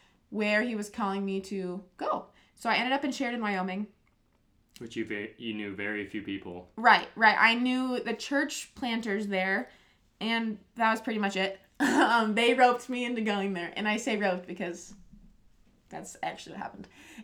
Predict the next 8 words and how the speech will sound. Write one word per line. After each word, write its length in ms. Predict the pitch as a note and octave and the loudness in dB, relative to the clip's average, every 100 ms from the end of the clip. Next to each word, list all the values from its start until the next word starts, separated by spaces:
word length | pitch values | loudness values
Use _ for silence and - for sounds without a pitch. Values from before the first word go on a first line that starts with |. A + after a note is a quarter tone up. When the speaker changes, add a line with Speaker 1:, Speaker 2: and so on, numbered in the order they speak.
| - | -2
Speaker 1:
And 480 | A3+ A3+ A3+ A3 - - _ _ _ _ _ _ _ _ _ _ _ _ _ - | 4 4 4 0 -4 -10 _ _ _ _ _ _ _ _ _ _ _ _ _ 0
I 260 | G#3 B3 | 6 6
thought 420 | - G#3 F#3+ - - - | 8 8 8 6 -2 -4
that 200 | F#3+ F3+ | -2 0
when 120 | F#3+ | 0
I 80 | G3 | 0
moved 340 | B3+ F#4+ F#4 | 2 0 2
there, 340 | G#3 G3 C4 | 2 4 2